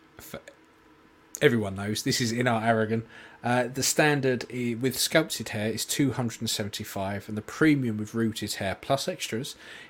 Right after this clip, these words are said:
is three hundred ninety-five out Q four twenty twenty-three. So just in time to kick you in the bollocks before Christmas.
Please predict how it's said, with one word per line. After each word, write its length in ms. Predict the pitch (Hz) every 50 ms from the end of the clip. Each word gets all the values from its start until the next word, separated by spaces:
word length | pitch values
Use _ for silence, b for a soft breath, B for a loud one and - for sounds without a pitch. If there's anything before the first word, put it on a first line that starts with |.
| B
is 240 | B 110 117 113 -
three 380 | - - - - - 151 156 135
hundred 360 | 107 123 117 107 - 104 104
ninety-five 720 | 101 95 95 - - 101 104 - 110 104 101 101 98 -
out 200 | - 107 98 76
Q 340 | - - - - 127 120 113
four 380 | 110 - - - 107 101 98 98
twenty 340 | - - - 107 80 82 101
twenty-three. 560 | - - 107 76 65 101 - - - 76 80
So 160 | - - -
just 360 | - - - 214 - - - 151
in 100 | 135 120
time 300 | - - 123 117 113 110
to 100 | - -
kick 240 | - 123 107 -
you 60 | - 120
in 40 | 110
the 40 | 110
bollocks 440 | - 117 110 107 104 - - -
before 300 | - 113 107 - - 104
Christmas. 600 | 98 - - 98 - - - - - - - -